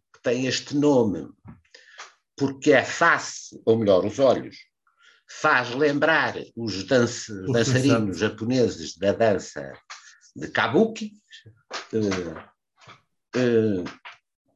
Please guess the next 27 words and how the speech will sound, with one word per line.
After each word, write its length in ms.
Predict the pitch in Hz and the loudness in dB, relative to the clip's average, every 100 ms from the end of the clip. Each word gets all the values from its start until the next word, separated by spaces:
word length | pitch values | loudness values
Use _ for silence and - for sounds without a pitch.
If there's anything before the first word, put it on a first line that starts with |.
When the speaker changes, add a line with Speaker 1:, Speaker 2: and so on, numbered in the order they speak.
| - | -10
Speaker 1:
eh, 200 | 113 98 - _ - | -8 -8 -10 _ -6
começou 300 | 120 110 156 | -4 2 0
por 80 | 151 | 0
sabu-, 580 | - 123 117 139 69 80 | 0 0 0 -4 -8 -8
chamar-se 440 | - 117 120 - - | -2 0 0 -2 0
Kabuki 540 | 123 113 127 - 110 | 0 2 0 0 -4
Makeup, 580 | 107 113 165 180 - 127 | -2 -2 2 2 0 0
Speaker 2:
Do 100 | 135 | 4
afismo, 480 | 127 - 160 120 127 | 4 6 6 8 8
Speaker 1:
depois 160 | 143 - | 6 4
é 20 | |
que 40 | |
Speaker 2:
né? 80 | - - - _ | -4 -12 -20 _
Speaker 1:
foi 160 | - 87 | -8 -8
retirado 480 | - 95 95 87 90 | -4 2 2 2 -2
o 40 | |
make-up, 440 | 95 90 92 - - - _ _ _ _ _ - 65 | -2 -2 -4 -4 -10 -20 _ _ _ _ _ -20 -14
eh, 260 | 64 64 - _ - | -12 -12 -16 _ -18
por 140 | - 76 | -14 -12
não 300 | 64 71 80 | -10 -10 -10
ser 160 | 80 | -10
politicamente 680 | 67 76 73 - 73 67 - | -10 -14 -14 -12 -10 -10 -10
correto. 480 | 110 110 147 - - _ _ _ - _ _ _ _ _ _ _ _ - | -4 -2 -2 -4 -20 _ _ _ -20 _ _ _ _ _ _ _ _ 0
E, 200 | 139 - | 0 2
e 200 | 139 151 | 0 4
estes 360 | 170 165 - 151 | 4 4 0 -6
meninos 540 | 165 180 190 185 190 | -4 0 0 0 -4